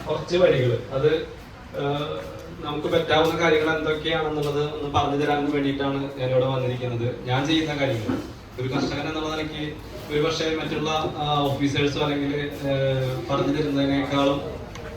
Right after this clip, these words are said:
എൻ്റെ സാക്ഷ്യം കുറച്ചും കൂടി നിങ്ങൾക്ക് ഞാൻ പറയുന്ന ഭാഷയിൽ പറഞ്ഞ് കഴിഞ്ഞാൽ മനസ്സിലാകുമെന്ന് പ്രതീക്ഷിക്കുന്നു.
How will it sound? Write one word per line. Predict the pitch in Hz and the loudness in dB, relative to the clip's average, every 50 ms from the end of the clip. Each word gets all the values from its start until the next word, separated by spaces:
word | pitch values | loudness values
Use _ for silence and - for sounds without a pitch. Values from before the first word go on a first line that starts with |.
| - - | -6 -2
എൻ്റെ | 147 156 165 160 170 180 | 0 0 2 4 4 4
സാക്ഷ്യം | 180 190 185 185 - - 175 170 | 6 6 4 4 4 4 4 4
കുറച്ചും | 170 170 160 156 156 | 4 4 2 2 2
കൂടി | 156 160 160 | 2 4 4
നിങ്ങൾക്ക് | 165 160 156 151 147 143 147 156 156 151 151 | 4 4 4 2 2 4 4 4 4 4 4
ഞാൻ | 151 147 147 | 2 2 2
പറയുന്ന | 151 160 156 151 151 151 | 4 4 2 2 2 0
ഭാഷയിൽ | 147 151 165 160 156 139 139 135 | 2 2 2 4 4 4 4 4
പറഞ്ഞ് | 135 139 139 139 139 143 | 4 4 4 4 4 6
കഴിഞ്ഞാൽ | 143 143 139 | 6 6 6
മനസ്സിലാകുമെന്ന് | 139 139 135 135 120 135 139 139 135 135 135 135 135 139 135 | 6 4 2 2 2 2 4 2 2 2 0 -2 -2 -2 -2
പ്രതീക്ഷിക്കുന്നു. | - 143 135 123 117 110 110 107 104 101 101 104 | 0 0 2 2 2 2 2 0 -2 -2 -4 -6